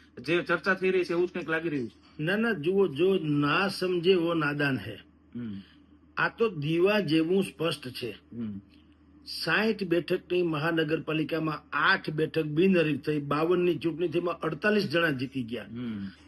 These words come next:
Speaker 2: <clears throat> અડતાલીસ જણા જીત્યા પછી એમાં અડતાલીસ માંથી અડધો રથ એવા છે જેને જીત્યા પછી સરનામું મળશે.
Speaker 1: હમ.
Speaker 2: લોકોને ખબર જ નથી કે આવો કોઈ વ્યક્તિ છે.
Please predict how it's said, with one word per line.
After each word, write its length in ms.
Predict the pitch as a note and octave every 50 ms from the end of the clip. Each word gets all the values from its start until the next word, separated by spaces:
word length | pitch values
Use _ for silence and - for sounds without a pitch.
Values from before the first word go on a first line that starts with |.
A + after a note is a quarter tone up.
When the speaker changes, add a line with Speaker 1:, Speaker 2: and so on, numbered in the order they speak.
| - -
Speaker 2:
<clears throat> 380 | - B3 A#3 E3+ B2+ - - -
અડતાલીસ 400 | E3 E3 D#3 - G#3+ A3 A3+ G#3
જણા 240 | E3 G3 G#3 G#3+ G#3
જીત્યા 340 | D#3+ D#3+ F#3 F#3+ G#3+ A3 G#3+
પછી 200 | G#3+ G#3 G#3+ G#3+
એમાં 200 | G3+ G#3+ G#3+ G#3
અડતાલીસ 400 | F3 F3 - - G#3+ A3+ A3 F#3+
માંથી 220 | A3 A3+ G3+ A#3
અડધો 420 | - - F#3 F3+ F3+ D#3+ A3 B3+
રથ 180 | C4 B3+ - G#3+
એવા 240 | G#3 F#3 F#3 F3+ E3
છે 340 | - F3 F#3+ G#3+ A3 G#3 - _ _ - - - _ - C#3
જેને 200 | F3+ G3+ B3 A3+
જીત્યા 360 | E3 D#3+ G3+ G#3 G3+ B3+ A#3+
પછી 260 | F#3+ A#3 G3 G#3 A#3+
સરનામું 500 | G3 G3 G#3+ G3+ G#3 G#3+ G#3 G3+ F#3+ F3
મળશે. 300 | E3+ E3 D3+ C3 - B2+
Speaker 1:
હમ. 680 | A2+ F#2+ - A2+ A#2+ C3 C3 B2 A#2+ A2+ G#2 G2 G2+ A#2+ G#2+ G2+ - _ C#3
Speaker 2:
લોકોને 320 | E3 F#3 F#3 G#3+ A#3+ B3
ખબર 340 | - - F#3+ G#3 A#3 A#3 A#3+
જ 120 | G#3 G3
નથી 160 | A#3+ G#3+ A#3+ G#3
કે 80 | G3
આવો 160 | F#3+ G3+ G#3+
કોઈ 200 | G3 D#3 G3+ G#3
વ્યક્તિ 360 | F#3+ F3 F3+ - - F3+ D3+ A#2
છે. 180 | B2+ A#2+ -